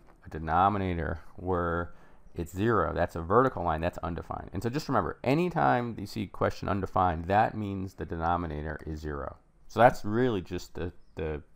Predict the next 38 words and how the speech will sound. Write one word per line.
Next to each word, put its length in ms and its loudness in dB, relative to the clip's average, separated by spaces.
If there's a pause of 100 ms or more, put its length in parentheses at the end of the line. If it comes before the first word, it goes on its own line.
(100)
way 140 0
to 100 -2
solve 280 -4
this 140 -12
problem. 260 -4
So 120 -8
we're 100 -4
just 240 -10
gonna 160 -4
focus 400 -6
on 180 -6
this 420 -4 (1080)
equation, 500 -2 (920)
and 160 -6
we're 120 -4
gonna 200 -8
find 300 -8
the 60 -12
solutions 480 -8
where 180 -8
it 120 -12
equals 280 -16
zero, 300 -12
and 140 -8
that 200 -6
will 200 -12 (240)
tell 220 -6
us 160 -10
where 100 -8
it's 140 -12
undefined. 500 -14 (180)
So 120 -2
this 140 0
is 80 -6
just 160 -6
a 40 -2
factoring 480 -2
question. 420 -12